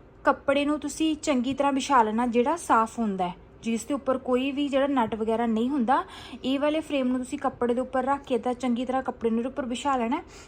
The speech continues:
ਉਸ ਤੋਂ ਬਾਅਦ ਜਦੋਂ ਇੰਨੀ ਇੰਨੀ ਚੀਜ਼ 'ਤੇ ਕੋਈ ਵੀ ਬਲ ਨਹੀਂ ਹੋਊਗਾ ਕੱਪੜੇ ਦੇ, ਉਸ ਤੋਂ ਬਾਅਦ ਤੁਸੀਂ ਫਰੇਮ ਨੂੰ ਰੱਖ ਕੇ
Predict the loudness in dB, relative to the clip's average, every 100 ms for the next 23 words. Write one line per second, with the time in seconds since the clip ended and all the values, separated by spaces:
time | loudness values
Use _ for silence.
0 | -6 -6 0 2 6 6 4 -2 -2 0
1 | 0 0 -2 -2 -4 -4 -6 0 0 0
2 | 0 2 2 2 0 0 -2 -2 -2 -2
3 | -2 -6 -14 -8 -6 -2 0 2 4 4
4 | 2 -4 -6 0 2 4 2 0 -4 -14
5 | -10 -2 2 2 2 -4